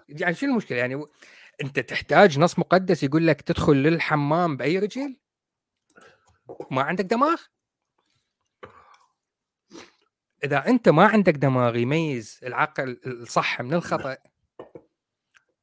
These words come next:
فأنت تحتاج الدين، وأرجوك لا تتركه.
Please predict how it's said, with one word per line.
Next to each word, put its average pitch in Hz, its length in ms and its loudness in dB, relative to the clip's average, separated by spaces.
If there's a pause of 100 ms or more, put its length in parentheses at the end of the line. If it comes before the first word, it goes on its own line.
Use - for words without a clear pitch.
(220)
فأنت 233 300 -2
تحتاج 220 440 2
الدين، 120 320 -8
وأرجوك 156 480 -6
لا 220 60 0
تتركه. - 460 -12